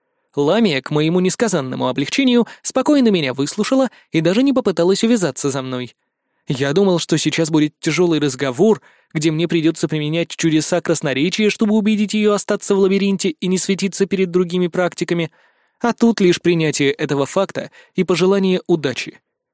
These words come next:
И вот так просто? Всё же не поверил я в происходящее.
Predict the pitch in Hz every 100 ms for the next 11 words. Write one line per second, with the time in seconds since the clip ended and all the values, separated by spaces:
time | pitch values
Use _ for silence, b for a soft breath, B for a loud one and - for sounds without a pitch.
0 | _ _ _ _ _ _ _ 156 135 135
1 | 131 - _ _ - 139 - 135 - 170
2 | - - - _ _ _ _ _ _ _
3 | - 202 190 202 208 277 254 143 135 131
4 | 139 - 135 - 156 117 - 98 -